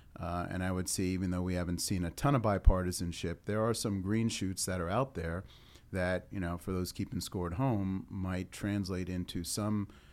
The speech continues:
uh, policy reforms down the road. And, uh, but n-, there's no doubt that I think if you have to take a look at House Financial Services Committee, Senate Banking Committee, uh, they have, uh, at least primarily in the House,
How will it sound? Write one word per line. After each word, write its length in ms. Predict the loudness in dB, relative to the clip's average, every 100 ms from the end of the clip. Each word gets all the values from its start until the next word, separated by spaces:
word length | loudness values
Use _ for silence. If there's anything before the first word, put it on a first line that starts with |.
| -20 -20 -10
uh, 340 | -8 -6 -8 -2
policy 400 | 4 6 6 2
reforms 600 | 0 -2 -2 0 0 -2 -2
down 260 | -2 -2
the 80 | 0
road. 540 | 0 0 0 -2 -4 -6
And, 540 | -4 -4 -2 -2 -2
uh, 260 | -2 -2 0
but 180 | -2 -2
n-, 120 | -4 -4
there's 240 | -2 2
no 160 | 6 6
doubt 280 | 4 2 0
that 120 | -2
I 100 | 0
think 180 | -2 -4
if 100 | -4
you 80 | -2
have 220 | -2 -4
to 280 | -4 -4 -6 -12 -20 -14
take 200 | -6 -4
a 40 | -2
look 220 | -2 -2
at 100 | -4 -4
House 220 | -2 0
Financial 340 | 2 0 0 -2
Services 480 | -2 -4 -4 -6 -6
Committee, 300 | -4 -4 -4
Senate 320 | -4 -4 -4
Banking 360 | -4 -6 -6 -6
Committee, 440 | -4 -4 -6 -10 -14 -20 -20 -16 -10
uh, 300 | -8 -8 -8 -10
they 320 | -8 -4 -4
have, 440 | -4 -4 -4 -4 -8 -10
uh, 200 | -8 -6 -6
at 80 | -6
least 260 | -6 -8 0
primarily 480 | 0 2 0 0 -2
in 100 | -2
the 60 |
House, 440 | 0 2 2 0